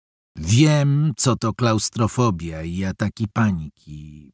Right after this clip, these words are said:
Rozumiem więc coś z uczuć Diega, jednak to, co następuje potem,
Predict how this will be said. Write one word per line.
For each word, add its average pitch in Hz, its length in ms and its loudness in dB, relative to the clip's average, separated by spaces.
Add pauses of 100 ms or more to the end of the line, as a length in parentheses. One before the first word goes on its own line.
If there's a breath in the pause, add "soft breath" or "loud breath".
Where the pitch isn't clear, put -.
(140)
Rozumiem 151 560 4
więc 117 380 2
coś 120 260 2
z 104 80 2
uczuć 95 340 -2
Diega, 92 340 -2
jednak 95 380 0
to, 151 320 2
co 104 140 -4
następuje 113 540 0
potem, 95 440 -4